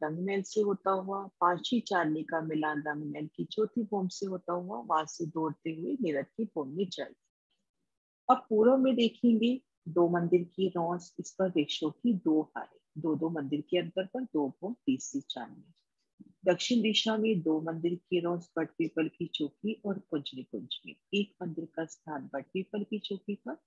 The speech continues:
एक मंदिर का स्थान कुंज निकुंज का। और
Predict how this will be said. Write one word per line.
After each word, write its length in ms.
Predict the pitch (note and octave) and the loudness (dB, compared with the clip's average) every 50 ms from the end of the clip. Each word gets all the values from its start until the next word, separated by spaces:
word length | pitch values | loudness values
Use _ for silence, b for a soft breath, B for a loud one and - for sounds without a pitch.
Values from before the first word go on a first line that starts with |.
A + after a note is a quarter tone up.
| - - - _ _ _ _ _ _ - | -20 -20 -20 _ _ _ _ _ _ 4
एक 200 | C4 C4+ C4 - - | 4 4 4 2 -2
मंदिर 280 | D#3+ D3 C#3 C#3+ D3 - | -4 -2 -2 -4 -6 -4
का 140 | - D3+ D3 | -2 -2 -2
स्थान 420 | D#3 - - - - E3+ F3+ G#3+ C4 - _ _ _ _ _ _ _ _ _ _ _ - | -4 -6 -12 -18 -12 -8 -8 -8 -8 -8 _ _ _ _ _ _ _ _ _ _ _ 2
कुंज 240 | C4+ C4 A#3 A3+ G#3+ | 4 4 4 4 2
निकुंज 420 | E3+ C#3 - - B2+ B2 - - - | 0 -2 -4 -6 -6 -6 -6 -6 -8
का। 240 | - - - - _ _ _ _ _ _ _ _ _ _ _ _ _ _ _ _ _ - | -10 -18 -18 -20 _ _ _ _ _ _ _ _ _ _ _ _ _ _ _ _ _ -2
और 240 | G3 G3+ G#3 G#3+ G#3 | 2 2 2 2 0